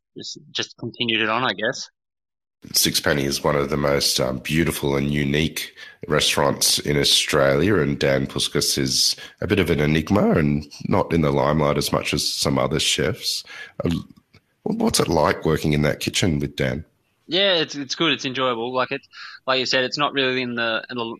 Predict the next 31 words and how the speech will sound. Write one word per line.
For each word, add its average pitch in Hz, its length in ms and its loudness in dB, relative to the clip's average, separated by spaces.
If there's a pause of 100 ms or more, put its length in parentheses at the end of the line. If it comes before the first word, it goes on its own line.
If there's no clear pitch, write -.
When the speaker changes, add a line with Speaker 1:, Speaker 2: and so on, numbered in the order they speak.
Speaker 1:
in 127 100 -8
the 117 60 -4
limelight 117 500 0
as 113 140 -6
much 120 240 -2
as, 110 240 -8
uh, 110 240 2 (380)
some 113 200 -6
other 113 180 0
restaurants, 175 380 -2
but 139 100 0
I 135 60 2
think 139 140 -2
that's 113 220 -6
sort 117 180 -4
of 110 120 -2 (520)
what 110 120 -2
we 107 120 -6
like 107 240 -2
about 113 220 -2
it 107 80 -2
as 104 120 -8
well. 110 280 -2
It's, 107 120 -10
like, 110 160 -6
in 117 80 -8
a 113 60 -6
small 120 520 -4 (380)
suburb, 117 480 -2 (100)
just, - 360 -4 (120)
well, 101 240 -12